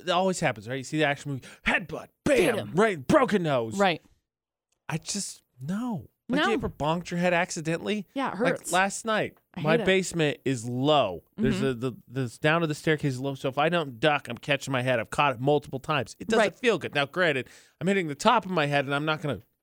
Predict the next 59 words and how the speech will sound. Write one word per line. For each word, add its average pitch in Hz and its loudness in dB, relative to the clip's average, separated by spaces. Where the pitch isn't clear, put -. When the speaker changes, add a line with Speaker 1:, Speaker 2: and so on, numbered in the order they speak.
Speaker 1:
hit 175 -6
people 156 -2
with 131 -4
the - -12
top 139 2
of - -6
my 120 -4
head. 131 4
I 117 0
believe 190 -2
you're 185 0
supposed 165 -6
to 147 -16
do, 151 0
like, 135 -2
the 120 -14
crown, 190 -2
right? 180 0
Like, 143 -4
Speaker 2:
Sh-, - -10
Speaker 1:
like, - -6
Speaker 2:
sure. 311 0
Speaker 1:
right 185 4
here? 180 0
Speaker 2:
I 233 -4
guess. 254 0
Speaker 1:
Forehead-ish? 170 2
Speaker 2:
I 233 -2
don't 240 0
know. 262 4
I've 180 2
never, 208 0
I've 208 -2
never 208 -2
had 190 -2
headbutting 196 -2
lessons. 202 -4
Speaker 1:
Just - -20
go 151 -2
to 127 -4
a 120 -6
class 104 -14
and 101 -20
it's - -20
people 131 -2
smacking 110 -8
their 95 -16
head 98 -10
against 95 -10
the 113 -10
wall. 101 -18
Speaker 2:
All 220 -8
right, 262 0
everybody, 190 -2
this 202 -6
is 226 -8
how 196 -4
you 226 -4
headbutt. 185 -10